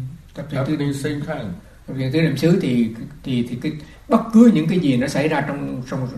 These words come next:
Speaker 1: trong sáu căn này là mình phải có cái sự hay biết và mình, mình ghi nhận. Và hành giả đó phải thuần thục trong sự quan sát các cái căn. Chứ không phải chỉ có một đối tượng mà thôi. Ví dụ chẳng hạn như thầy thiền sư thường thích mình quan sát cái thấy chẳng hạn. Mình ngồi mình chỉ để ý tới phòng xạ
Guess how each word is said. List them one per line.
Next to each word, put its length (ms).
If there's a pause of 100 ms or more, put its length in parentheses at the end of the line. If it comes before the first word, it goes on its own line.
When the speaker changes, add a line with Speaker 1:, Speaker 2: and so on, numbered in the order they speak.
Speaker 1:
trong 160
sáu 200
căn 240
này 140
là 140
mình 180
phải 120
có 100
cái 160
sự 100
hay 140
biết 180 (180)
và 80 (100)
mình, 160
mình 140
ghi 140
nhận. 240 (340)
Và 120 (280)
hành 200
giả 180
đó 120
phải 100
thuần 240
thục 320 (220)
trong 120
sự 180
quan 200
sát 180
các 120
cái 100
căn. 220 (600)
Chứ 60
không 100
phải 200
chỉ 80
có 120
một 200
đối 160
tượng 160
mà 60
thôi. 160
Ví 100
dụ 140
chẳng 120
hạn 160
như 80
thầy 180
thiền 180
sư 120
thường 260
thích 180
mình 160
quan 180
sát 100
cái 120
thấy 220
chẳng 120
hạn. 180 (580)
Mình 100
ngồi 140
mình 140
chỉ 80
để 60
ý 140
tới 100
phòng 160
xạ 180